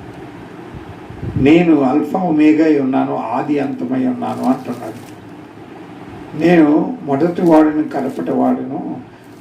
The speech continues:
మృతుడైతిని, ఇదిగో యుగయుగములుగా సజీవంగా ఉన్నాను అంటున్నాడు. యుగయుగములుగా సజీవంగా ఎవరుంటారు? దేవుడు తప్ప. మొదటివాడు, కడపటివాడు ఎవరుంటారు? దేవుడు తప్ప.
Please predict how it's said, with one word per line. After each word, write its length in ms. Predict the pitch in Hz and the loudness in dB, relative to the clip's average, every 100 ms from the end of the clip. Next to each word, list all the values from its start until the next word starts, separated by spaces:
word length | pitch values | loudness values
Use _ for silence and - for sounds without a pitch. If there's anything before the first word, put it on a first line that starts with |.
| - | -8
మృతుడైతిని, 840 | 143 127 156 175 175 - 156 151 160 | -6 0 4 4 4 0 0 0 0
ఇదిగో 420 | 147 131 131 160 | 0 0 2 4
యుగయుగములుగా 800 | 135 135 135 151 139 135 123 151 | 6 4 2 2 0 0 0 -2
సజీవంగా 640 | 147 127 131 139 139 131 | -4 -10 -4 -2 -2 -4
ఉన్నాను 560 | 135 123 123 120 123 160 | -6 -8 -10 -12 -12 -12
అంటున్నాడు. 680 | 147 123 - 247 - - - - - - - - - - - | -12 -14 -14 -12 -14 -16 -20 -18 -18 -18 -18 -18 -16 -4 4
యుగయుగములుగా 800 | 160 196 202 226 214 208 208 208 | 6 6 4 2 2 2 2 0
సజీవంగా 640 | 160 143 165 175 175 131 | -2 -2 -2 -4 -4 -4
ఎవరుంటారు? 480 | 131 147 160 - - | -2 -2 -2 0 0
దేవుడు 260 | 127 127 | 2 2
తప్ప. 360 | - 143 - - 247 - - - - - - - - - - - - - - | 2 -2 -6 -6 -6 -10 -16 -20 -20 -20 -20 -20 -20 -20 -20 -18 -18 -14 2
మొదటివాడు, 560 | 156 175 208 208 202 202 | 4 4 6 6 6 2
కడపటివాడు 640 | 160 147 - 170 170 156 | 0 -4 -2 0 0 0
ఎవరుంటారు? 680 | 135 131 147 156 143 - - | 0 -2 -2 -2 -2 -2 -2
దేవుడు 240 | 135 127 | -2 0
తప్ప. 340 | 123 127 - | -2 -6 -2